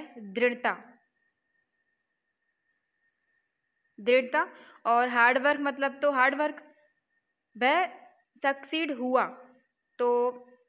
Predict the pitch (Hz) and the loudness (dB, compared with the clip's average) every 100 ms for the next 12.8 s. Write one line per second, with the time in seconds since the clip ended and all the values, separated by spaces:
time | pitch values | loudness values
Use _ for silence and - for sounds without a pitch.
0 | _ _ _ - 269 294 277 277 285 302 | _ _ _ -6 -2 0 0 0 -2 2
1 | 302 269 269 269 277 277 277 285 285 285 | 2 2 -2 0 -2 -2 -2 0 0 -2
2 | - 240 254 277 294 277 226 220 180 - | -8 -2 0 0 -4 -8 -2 0 0 -6
3 | - - 214 254 247 339 349 339 302 302 | -20 -8 0 0 0 -6 -6 -2 0 0
4 | 311 277 294 277 233 254 285 277 285 277 | 0 0 0 0 2 4 2 -2 -6 -4
5 | 269 254 262 285 330 - _ _ - 247 | -4 -2 -4 -4 -10 -18 _ _ -8 -6
6 | 277 269 277 294 277 277 294 277 240 254 | 0 2 2 0 2 2 2 2 4 4
7 | 285 254 247 277 262 185 - - 240 302 | 4 -2 -4 -4 -2 -2 -4 -12 -4 0
8 | 302 302 311 294 262 254 269 269 240 302 | 0 0 0 0 -2 0 0 0 -4 -8
9 | - _ - _ - 233 247 277 254 - | -16 _ -20 _ -10 -6 -2 -2 -4 -6
10 | 320 294 240 233 247 294 349 - _ _ | -2 0 2 4 4 2 -2 -16 _ _
11 | _ _ 226 254 262 294 294 - - _ | _ _ -2 -2 0 -2 -2 -8 -20 _
12 | _ 254 - 302 254 233 233 | _ -16 -4 0 2 0 0